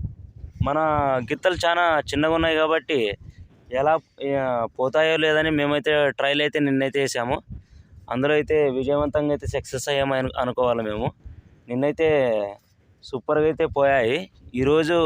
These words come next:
మరి ఎలా పోతున్నాయనేది నేనైతే మీకైతే వీడియోలో చూపిస్తాను. ఇప్పుడు దాదాపు అయితే చూస్తున్నారు కదా, ఈ మొత్తం పెద్ద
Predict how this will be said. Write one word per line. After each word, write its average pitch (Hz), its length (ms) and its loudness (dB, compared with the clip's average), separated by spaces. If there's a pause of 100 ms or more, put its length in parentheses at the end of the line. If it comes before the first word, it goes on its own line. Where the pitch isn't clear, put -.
(920)
మరి 131 120 0 (120)
ఎలా 143 120 4 (140)
పోతున్నాయనేది 147 680 0 (220)
నేనైతే 135 380 -2
మీకైతే 135 360 -2
వీడియోలో 131 320 0 (100)
చూపిస్తాను. 120 480 -6 (800)
ఇప్పుడు 151 260 2 (1800)
దాదాపు 175 420 6
అయితే 185 200 2 (480)
చూస్తున్నారు 151 460 0
కదా, 151 140 -2 (3000)
ఈ 160 40 2 (120)
మొత్తం 196 300 -2 (1000)
పెద్ద 143 160 2